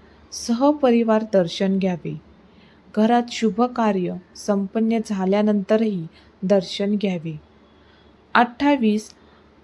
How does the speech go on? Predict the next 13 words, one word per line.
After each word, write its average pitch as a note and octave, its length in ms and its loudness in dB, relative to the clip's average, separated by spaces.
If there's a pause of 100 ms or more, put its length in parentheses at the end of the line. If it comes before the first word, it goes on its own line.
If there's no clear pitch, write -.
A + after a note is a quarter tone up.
आत्मबल B3 760 0
वाढवण्यासाठी. F3+ 880 -4 (1040)
कुलदेवतेची B3+ 1120 2 (160)
नित्य A3 320 -2
उपासना G#3+ 580 0
करावी. F3 480 -6 (680)
नामस्मरणाने A#3 1120 0 (200)
आत्मबल G#3 680 0
वाढते E3+ 580 -4 (440)
आणि B3 240 0
संकटांचा A#3 800 -2
सामना G3+ 480 -2
करण्याचे A3+ 680 -2